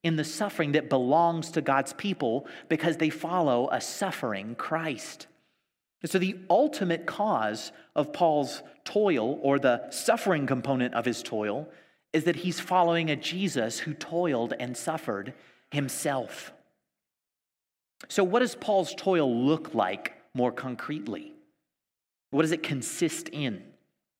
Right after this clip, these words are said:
Well, from these verses, we gather that Paul's toil consists both in hard work,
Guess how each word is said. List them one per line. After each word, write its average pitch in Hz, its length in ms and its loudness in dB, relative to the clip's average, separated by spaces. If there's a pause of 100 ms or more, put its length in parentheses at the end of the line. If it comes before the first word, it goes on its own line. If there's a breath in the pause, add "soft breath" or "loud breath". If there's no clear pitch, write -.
(260)
Well, 139 100 -4
from 143 120 2
these 147 160 2
verses, 123 360 2
we 135 100 0
gather 123 320 2
that 123 200 -2
Paul's 123 320 0
toil 143 280 2
consists 123 580 -4 (340 loud breath)
both 208 300 4
in 139 260 0
hard 160 440 4
work, 135 600 2